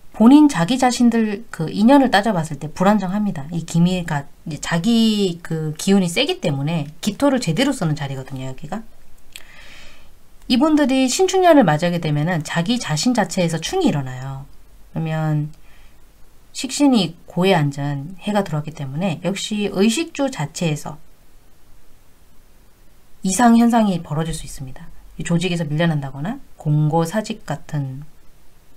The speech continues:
일이 생길 수가 있어서 써먹지 못하는 을목에게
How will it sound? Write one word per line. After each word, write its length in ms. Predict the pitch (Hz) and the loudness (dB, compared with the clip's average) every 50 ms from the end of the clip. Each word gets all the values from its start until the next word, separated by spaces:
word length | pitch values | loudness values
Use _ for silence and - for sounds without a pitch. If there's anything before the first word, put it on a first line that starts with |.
| - - - | -20 -12 -8
일이 240 | 170 165 165 170 156 | -6 -6 -4 -6 -6
생길 340 | 151 - 226 226 226 226 220 | -4 0 2 2 4 2 2
수가 240 | - - 190 175 | -2 -4 -4 -4
있어서 440 | 143 - - 139 131 - 220 277 285 - - - - - - - - - - - - - - - - - - - - - | -6 -6 -8 -10 -6 -4 -4 -4 -4 -8 -14 -16 -16 -18 -18 -20 -20 -20 -20 -20 -20 -20 -20 -20 -20 -20 -20 -20 -12 0
써먹지 400 | - - 302 349 359 349 - 277 | 4 4 6 6 4 4 4 2
못하는 420 | 196 170 170 202 190 180 170 - | 4 4 2 0 0 0 0 -2
을목에게 760 | 170 160 170 180 190 190 170 165 151 151 - 190 240 285 294 | 0 0 2 2 2 2 0 0 -4 -4 -2 -4 -4 -4 -6